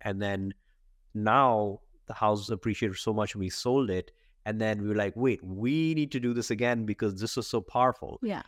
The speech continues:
Speaker 1: And so we did the exact same thing on the second property.
Speaker 2: So the second one, we put this entire strategy on steroids because what we did, the second one was a Victorian.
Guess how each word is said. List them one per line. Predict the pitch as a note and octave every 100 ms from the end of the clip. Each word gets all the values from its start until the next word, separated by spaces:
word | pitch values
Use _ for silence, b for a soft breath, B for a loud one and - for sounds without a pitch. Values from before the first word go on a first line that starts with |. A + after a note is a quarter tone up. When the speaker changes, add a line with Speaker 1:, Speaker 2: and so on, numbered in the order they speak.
| _
Speaker 1:
And | A#2+ A#2+
so | C3+
we | B2
did | A#2+
the | A2+
exact | G2+ G2+ A2+ A#2+ A#2+ -
same | B2+ A#2+
thing | A#2 A2 G#2+ A2+
on | A2
the | G2+
second | - G#2 G2 G2 _
property. | - F2 - - - -
Speaker 2:
So | -
the | D#4 E4+
second | - G4 A4 A4 F4
one, | C4+ A3+ A3 A3 -
we | G#3+ G3+ A#3+ C4 C#4+ D4+ D4+ - _ _ _ -
put | C#4+ C#4 A#3+
this | B3
entire | A3 G#3+ - G#3+ A3+
strategy | A3+ A3+ A3 G#3+ G#3 -
on | G3
steroids | G3+ - A3+ G3 F3+ D#3+ - G#3 - _ _ _ A#3
because | A#3 A3
what | A3 B3+ - - -
we | D#4
did, | F3+ E3 - _ _ _
the | A3
second | A3 D4 C#4 D4
one | C4+ B3
was | A3+ G#3
a |
Victorian. | G3+ G#3 G#3 F#3+ F3+ G#2+